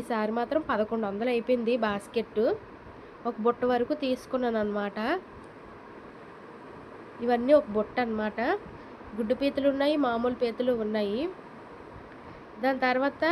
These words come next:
నత్తళ్ళు. నత్తళ్ళు అయితే బుట్టల్లో తీ-, ఆదివారం అయితే ఇవి బుట్టల్లాగా వేసుకోలేదండి, కేజీల లెక్కన బయటన వేస్తారనమాట. ఐదు కేజీలు అయితే తీసుకున్నాను. కేజీ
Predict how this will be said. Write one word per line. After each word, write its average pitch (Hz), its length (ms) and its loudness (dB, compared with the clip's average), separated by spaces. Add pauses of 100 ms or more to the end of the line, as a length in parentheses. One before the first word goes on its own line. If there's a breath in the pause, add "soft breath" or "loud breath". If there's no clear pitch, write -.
(200)
నత్తళ్ళు. 262 560 6 (480 loud breath)
నత్తళ్ళు 302 380 4
అయితే 320 160 2 (100)
బుట్టల్లో 302 460 4
తీ-, - 100 -8 (680)
ఆదివారం 254 460 10
అయితే 262 300 8
ఇవి 262 140 6 (140)
బుట్టల్లాగా 254 640 6 (120)
వేసుకోలేదండి, 214 800 4 (360 loud breath)
కేజీల 233 400 8
లెక్కన 247 320 4 (200)
బయటన 214 340 4
వేస్తారనమాట. 214 680 0 (520 loud breath)
ఐదు 226 180 0
కేజీలు 247 360 2
అయితే 254 220 0
తీసుకున్నాను. 233 600 0 (400 loud breath)
కేజీ 226 240 4